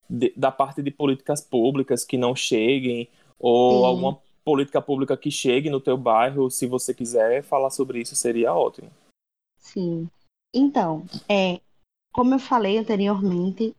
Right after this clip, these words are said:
Speaker 2: é, eu acredito que o, o bairro Conjunto Pajuçara sejam relativamente seguros, né, assim, bem arborizados, bem atendido por comércios varejistas, supermercados, farmácias, padarias,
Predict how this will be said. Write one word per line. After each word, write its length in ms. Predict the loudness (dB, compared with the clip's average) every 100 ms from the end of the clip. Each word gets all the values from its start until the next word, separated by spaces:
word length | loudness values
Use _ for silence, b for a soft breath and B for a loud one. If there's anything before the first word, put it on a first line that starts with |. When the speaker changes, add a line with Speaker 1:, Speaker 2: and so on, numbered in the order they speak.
| -10
Speaker 2:
é, 360 | -4 -2 -2 -2
eu 120 | -4
acredito 480 | -2 -2 -4 -6 -12
que 240 | -8 -6
o, 160 | -4 -6 -10
o 220 | -10 -6
bairro 340 | 0 0 0 -10
Conjunto 360 | -18 -18 -18 -18
Pajuçara 600 | -18 -18 -16 -12 -12 -16 _ _ _ _ _ _
sejam 560 | -10 -2 0 0 0 0
relativamente 640 | 0 0 0 -2 -2 -4
seguros, 680 | -4 -4 -2 -2 0 -2 -4 -12 -20 -20 -8
né, 260 | -6 -4 -4
assim, 380 | -4 -4 -4 -6 -10 -12 -8 0
bem 120 | 2
arborizados, 880 | 2 2 0 0 2 2 2 -2 0
bem 180 | 0
atendido 380 | 0 0 -2 -2
por 180 | -4 -6
comércios 440 | -4 -2 -2 -4 -6
varejistas, 880 | -4 -2 -2 -4 -4 -6 -6 -12
supermercados, 1080 | -10 -8 -8 -8 -4 0 0 0 -2 -4 -4
farmácias, 600 | -2 -2 -2 -4 -6 -10
padarias, 1000 | -6 -4 -2 -2 0 0 0 0 0 -4